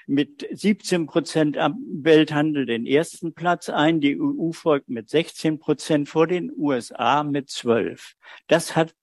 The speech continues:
große Bedeutung für die Phase, in der wir uns befinden.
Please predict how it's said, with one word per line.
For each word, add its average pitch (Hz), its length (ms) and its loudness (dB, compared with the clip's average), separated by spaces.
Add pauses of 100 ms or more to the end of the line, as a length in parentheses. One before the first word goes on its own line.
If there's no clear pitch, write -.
(200)
große 139 400 0
Bedeutung 123 600 4
für 123 160 -4
die 117 240 -4
Phase, 135 380 0
in 123 140 0
der 123 220 2
wir 123 120 -2
uns 120 200 -6
befinden. 127 720 -6